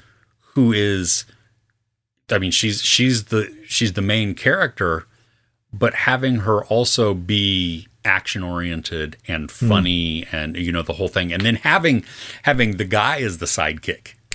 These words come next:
Speaker 1: really.
Speaker 2: Yeah. But I think that
Speaker 1: Yeah.
Speaker 2: helped as well, 'cause there was, there was a balance then. You have
Speaker 1: Yes.
Speaker 2: the, the female antagonist turning into a hero.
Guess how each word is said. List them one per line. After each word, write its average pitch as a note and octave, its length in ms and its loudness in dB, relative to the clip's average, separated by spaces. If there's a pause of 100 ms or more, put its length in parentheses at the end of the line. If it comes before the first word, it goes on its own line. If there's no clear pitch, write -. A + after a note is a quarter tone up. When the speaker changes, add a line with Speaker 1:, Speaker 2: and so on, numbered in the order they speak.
Speaker 1:
really. A2 380 4
Speaker 2:
Yeah. A#2+ 240 8 (580)
But D#3+ 140 8
I E3 60 10
think A3+ 160 8
that F#3+ 100 8
Speaker 1:
Yeah. B2 80 2
Speaker 2:
helped D#3+ 240 8
as C3+ 80 2
well, D3 120 10
'cause B2+ 140 4
there C3 120 12
was, A2+ 180 8
there C3 160 8
was A2+ 120 8
a A2+ 60 6
balance A2+ 460 4
then. E2+ 340 2 (300)
You A2 120 4
have F#2+ 380 8
Speaker 1:
Yes. - 260 -4 (120)
Speaker 2:
the, F#2+ 160 4
the G2 160 2
female F#2+ 760 8 (260)
antagonist F#2+ 680 4
turning F#2+ 280 6
into F#2 220 2
a E2+ 40 2
hero. F2 580 4